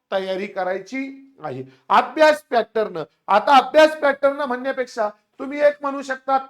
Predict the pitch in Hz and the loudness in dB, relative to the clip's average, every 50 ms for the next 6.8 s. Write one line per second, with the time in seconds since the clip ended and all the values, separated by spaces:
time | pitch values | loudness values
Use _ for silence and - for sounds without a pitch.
0 | _ _ - 277 285 294 277 233 - - - 294 294 302 302 - - _ _ _ | _ _ -4 -2 -2 -2 -4 -8 -12 -6 -2 0 2 2 0 -2 -8 _ _ _
1 | - - 277 277 269 269 269 269 269 - 254 240 - 240 226 226 - - _ 214 | -16 -6 0 2 2 2 2 0 -4 -4 -4 -4 -2 -2 -4 -4 -6 -8 _ -6
2 | 202 196 - _ _ _ _ - 247 254 269 254 - 269 262 262 - 262 254 254 | -6 -6 -8 _ _ _ _ -2 0 0 0 -4 -6 -6 -8 -6 -4 -4 -6 -6
3 | 254 - 214 214 214 - 226 208 208 196 190 185 - 170 147 - - 131 127 - | -6 -8 -8 -8 -8 -8 -10 -10 -10 -12 -14 -14 -14 -14 -14 -14 -16 -18 -18 -18
4 | _ _ _ _ - - _ _ _ _ _ _ _ _ - 214 247 240 - 320 | _ _ _ _ -20 -20 _ _ _ _ _ _ _ _ 0 0 2 2 4 2
5 | 311 302 - - - 320 302 - - 311 330 349 349 349 302 294 285 277 269 262 | 2 2 0 -4 -6 -6 -6 -6 -6 -2 0 0 0 2 2 2 2 2 0 -4
6 | 240 247 - 226 208 175 170 180 190 185 185 185 185 180 160 156 | -6 -6 -6 -6 -4 -6 -6 -6 -6 -6 -8 -8 -10 -10 -8 -10